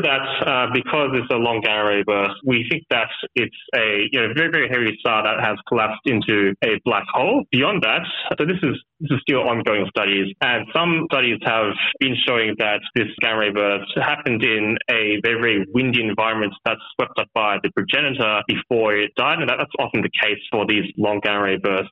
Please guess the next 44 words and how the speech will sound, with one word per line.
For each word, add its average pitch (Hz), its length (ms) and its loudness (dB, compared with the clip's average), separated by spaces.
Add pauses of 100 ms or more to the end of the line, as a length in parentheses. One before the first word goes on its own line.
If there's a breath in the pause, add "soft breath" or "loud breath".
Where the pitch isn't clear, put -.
Beyond 147 260 2
that, 120 180 0 (280)
still 127 160 2
a 107 80 2
lot 104 140 4
of, 92 80 -2
uh, 98 260 2
work 104 240 2
being 101 180 0
done 101 380 0
on 101 520 2
these 107 160 2
investigations. 123 800 0 (100)
What 113 140 0
we 110 160 0
saw 107 340 2
in 101 200 2
March 107 280 0
was 101 240 0
just 101 280 -2
the - 80 -2 (140)
first 110 220 0 (160)
splash 104 380 -2
of 101 240 2
these 104 180 2 (120)
data 131 260 0
papers, 101 400 0 (100)
and 107 280 0
a 104 40 2
lot 104 180 2
of - 80 -6
the 95 180 0
teams 110 240 0
now 98 220 0
are 95 260 0
then 98 280 0
studying, 101 480 -2
uh, 101 100 0
you 101 200 0
know, 95 180 0
all 104 240 0
the 104 60 0
data 98 140 0
that, 92 140 0